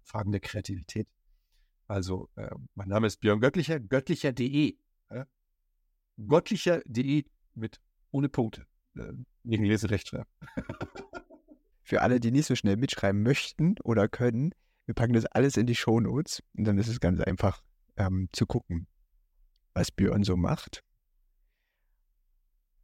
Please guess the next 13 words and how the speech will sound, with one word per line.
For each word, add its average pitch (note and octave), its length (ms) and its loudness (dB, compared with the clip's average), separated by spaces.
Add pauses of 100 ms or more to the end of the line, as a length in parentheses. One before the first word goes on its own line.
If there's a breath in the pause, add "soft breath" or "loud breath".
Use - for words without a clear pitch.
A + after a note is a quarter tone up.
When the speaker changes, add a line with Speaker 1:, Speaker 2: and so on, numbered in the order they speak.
(960)
Speaker 2:
Hast G#2+ 480 0
du G#2+ 460 2 (600)
vielleicht G2 460 2
noch G2+ 300 2
einen E2+ 360 0 (100)
ganz A2 320 -2
kurzen, G2 680 0 (140)
ähm, - 380 -6 (1120)
eine F2+ 260 -2
Aussage A#2 420 2
oder G2 140 0
ein F2 180 0
Zitat, - 640 -4